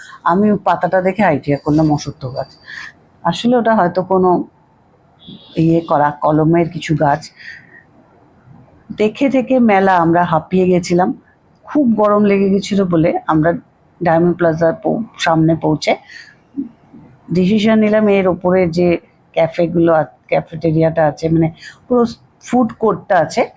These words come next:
সেখানে গিয়েই কিছু খাওয়া দাওয়া করবো। দেখতে পাচ্ছ ভিড় এখানে, মানে আমরা কমসে কম দশ মিনিট দাঁড়িয়ে থেকে তবে কিন্তু জায়গাটা পেয়েছিলাম, তাও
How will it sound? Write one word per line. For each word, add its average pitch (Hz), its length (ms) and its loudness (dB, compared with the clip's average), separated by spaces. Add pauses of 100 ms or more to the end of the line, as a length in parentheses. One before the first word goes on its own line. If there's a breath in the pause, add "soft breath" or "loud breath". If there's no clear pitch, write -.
(260 soft breath)
সেখানে 160 480 0
গিয়েই 226 220 2
কিছু - 240 -6
খাওয়া 147 280 -2
দাওয়া 139 140 0
করবো। 143 320 -6 (400 loud breath)
দেখতে 226 300 -2
পাচ্ছ 262 280 0 (160)
ভিড় 190 380 0
এখানে, 208 300 0 (560 loud breath)
মানে 196 160 2 (140)
আমরা 208 300 2
কমসে 185 360 -2
কম 202 160 0
দশ 165 180 0 (100)
মিনিট 180 220 0
দাঁড়িয়ে 147 260 0
থেকে 170 200 -4
তবে 143 260 -2
কিন্তু 147 280 -2
জায়গাটা 135 400 -2
পেয়েছিলাম, 143 480 -4
তাও 147 240 0